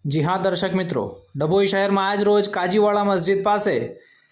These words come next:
કાશ્મીરના પહેલગામમાં આતંકવાદીઓ દ્વારા જે છવ્વીસ નિર્દોષ લોકોની નિર્મમ હત્યા કરી જે કાયરતા બતાવી છે,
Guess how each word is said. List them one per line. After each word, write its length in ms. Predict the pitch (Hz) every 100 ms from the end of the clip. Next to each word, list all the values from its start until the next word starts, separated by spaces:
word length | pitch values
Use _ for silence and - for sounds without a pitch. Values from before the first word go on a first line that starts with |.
| _ _ -
કાશ્મીરના 640 | 170 170 214 214 214 214
પહેલગામમાં 1120 | 214 185 202 208 202 202 202 202 202 - - _ _ _ _ _ - 170
આતંકવાદીઓ 640 | 175 214 202 202 196 196
દ્વારા 480 | 175 202 180 120 127 - _ _ _ -
જે 180 | 156 202
છવ્વીસ 600 | 202 190 185 240 233 - 185
નિર્દોષ 480 | 175 190 226 240 240
લોકોની 540 | 214 214 220 214 214
નિર્મમ 460 | 202 202 214 220 202
હત્યા 320 | 202 214 214
કરી 320 | 208 208 208
જે 160 | 185 208
કાયરતા 560 | 180 175 214 220 226
બતાવી 420 | 196 175 175 160
છે, 400 | 147 160 185 202